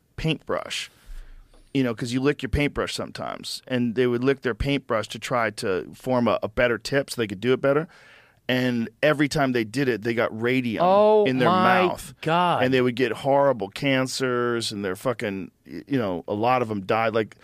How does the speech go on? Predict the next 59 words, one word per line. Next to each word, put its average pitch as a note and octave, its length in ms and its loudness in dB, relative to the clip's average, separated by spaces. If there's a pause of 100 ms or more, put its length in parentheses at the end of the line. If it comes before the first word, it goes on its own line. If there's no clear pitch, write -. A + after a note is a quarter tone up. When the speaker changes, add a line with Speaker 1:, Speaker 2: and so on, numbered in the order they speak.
(200)
Speaker 1:
see - 140 -2
that C#3+ 180 4
image C3+ 200 0
of A#2+ 40 -6
that A#2+ 160 0
lady C3 180 2
where A2 320 0
her A2+ 140 -4
jaw A2 400 2
was A2+ 180 0
rotted A2+ 320 2
Speaker 2:
Oh, E3+ 160 6
Speaker 1:
off? A#2 160 2
Speaker 2:
yeah. F#3 440 0 (120)
Speaker 1:
Yeah, G#2 380 -2 (300)
that's B2+ 180 -2
from A#2 200 -4
radium. G#2+ 520 -2 (160)
Speaker 2:
This C3+ 200 -6
remi-, B2 260 -2
you C#3 60 0
Speaker 1:
Girls D#3 260 6
Speaker 2:
just B2 80 -2
rem- D3+ 100 4
Speaker 1:
who C#3 60 -2
licked C#3 220 2
radioactive B2+ 600 2
paint. A#2+ 300 -10 (280)
Speaker 2:
You A#2+ 100 -8
just A2+ 180 -4
remind G#2+ 300 -2
me G#2 80 -4
of F#2+ 120 -6
the G2 120 -4
funniest G#2 440 -4
thing G#2+ 160 -6
I've F#2+ 100 -4
ever F#2+ 160 -6
seen G2 240 -6
on F#2+ 140 -6
morning F2+ 300 -8
television. D#2+ 560 -12 (280)
Speaker 1:
What? G#2+ 240 -2 (160)
Speaker 2:
Yeah, D3 140 2 (100)
so, A#2+ 540 2 (840)
you E3 80 0
know, D3+ 60 0
when B2 140 -2
you A#2+ 100 -2
have B2+ 160 -4
to C#3 80 -4
play C3 180 2
a - 40 2
comedy A#2+ 360 0
club, - 240 0
Speaker 1:
<laughs> - 120 0
Speaker 2:
sometimes B2+ 340 -2
they A2+ 120 0
Speaker 1:
That's G#2 100 -6